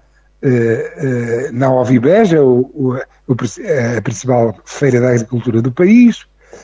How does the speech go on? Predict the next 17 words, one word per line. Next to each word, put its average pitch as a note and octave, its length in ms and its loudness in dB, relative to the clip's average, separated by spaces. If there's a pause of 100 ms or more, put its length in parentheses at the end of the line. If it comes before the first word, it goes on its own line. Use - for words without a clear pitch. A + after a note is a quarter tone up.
(260)
ou, E3 260 2
ou C#3+ 560 2 (220)
a, C3+ 320 0
a C#3 60 0
Ministra C3+ 360 2
da C#3 100 2
Habitação, C3+ 540 0
que B2+ 140 -4
lançou, B2+ 400 2
um, A2+ 160 -4 (380)
lançou B2+ 720 2
desconfiança B2 640 -2
no C3 100 2
mercado, G#3 720 2 (440)
ou, F3 480 4
eh, F#3 320 2 (680)
eh, B2 400 -14